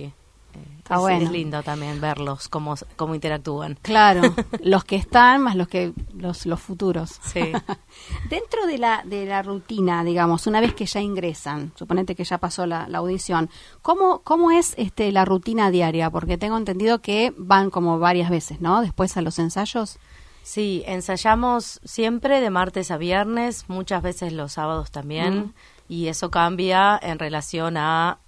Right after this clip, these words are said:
Speaker 1: eh, las óperas, por ejemplo. Y entonces ahí las citaciones de la producción y nos pueden llamar más de una vez en el día, en diferentes horarios.
Speaker 2: Ah.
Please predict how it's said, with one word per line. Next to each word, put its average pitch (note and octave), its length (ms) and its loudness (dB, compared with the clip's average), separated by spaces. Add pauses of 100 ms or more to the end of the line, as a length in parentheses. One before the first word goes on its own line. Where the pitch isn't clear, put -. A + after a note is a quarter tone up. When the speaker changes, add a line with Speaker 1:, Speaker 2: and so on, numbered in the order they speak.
(200)
Speaker 1:
eh, C#3 280 -12 (240)
las C3 260 -6
óperas, C#3 320 -8
por C#3+ 120 -10
ejemplo. C3+ 460 -12 (440)
Y D#3 140 -8
entonces D3 480 -6
ahí D#3+ 400 0
las D#3 200 -2
citaciones E3+ 600 -4
de F3 80 -2
la D3 140 -4
producción D#3+ 840 -4 (480)
y D#3 140 -12
nos C#3+ 140 -8
pueden D3 600 -8 (180)
llamar D#3 360 2
más D#3+ 180 4
de D#3+ 80 0
una D#3+ 160 0
vez D#3 240 -2
en D#3+ 100 -4
el D#3 120 -4
día, E3+ 400 0
en D#3+ 60 -6
diferentes D3 560 -8
horarios. D#3 720 0
Speaker 2:
Ah. F3 80 -6